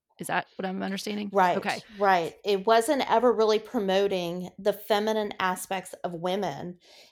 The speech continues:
Speaker 2: and rising those up in value. It was changing the way that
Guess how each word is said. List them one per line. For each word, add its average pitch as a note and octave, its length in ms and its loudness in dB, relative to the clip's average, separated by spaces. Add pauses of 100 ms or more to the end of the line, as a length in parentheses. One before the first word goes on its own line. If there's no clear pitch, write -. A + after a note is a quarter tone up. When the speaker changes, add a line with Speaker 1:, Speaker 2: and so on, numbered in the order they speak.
(140)
Speaker 2:
and F#3+ 260 -2
rising G3 520 4
those F#3 340 -2
up G3 240 -4
in F3+ 120 -6
value. F3+ 680 -6 (180)
It G#3+ 240 4
was G3 580 0 (300)
changing B3 840 -2
the G3+ 100 -2
way F#3 280 0
that F3 280 -4